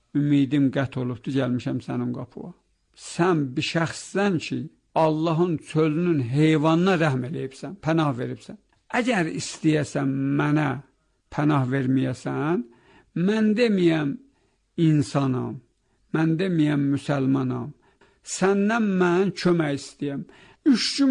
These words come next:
mən yatdım orada. Üç gün yatdım, xanıma dedim ki, "Baba, bax o hərəm, bu da biz. Məni apar oraya da. Əgər apara bilməysən, hoteldən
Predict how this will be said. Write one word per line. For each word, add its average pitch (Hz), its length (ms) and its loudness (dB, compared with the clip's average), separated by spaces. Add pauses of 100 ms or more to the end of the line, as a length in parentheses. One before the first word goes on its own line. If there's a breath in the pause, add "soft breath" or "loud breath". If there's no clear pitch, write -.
mən 240 180 4
yatdım 220 420 0
orada. 220 400 -6 (300)
Üç 226 260 0
gün 233 120 2
yatdım, 220 360 0
xanıma 208 480 0
dedim 208 220 0
ki, 196 180 -2
"Baba, 190 460 2 (300)
bax 190 200 2 (140)
o 233 120 4
hərəm, 185 680 0
bu 185 180 2
da 175 220 0
biz. 165 320 -8
Məni 214 440 0
apar 208 260 -2
oraya 202 460 4
da. 165 380 -6 (280)
Əgər 254 320 4
apara 214 340 4
bilməysən, 190 880 2 (760)
hoteldən 220 640 4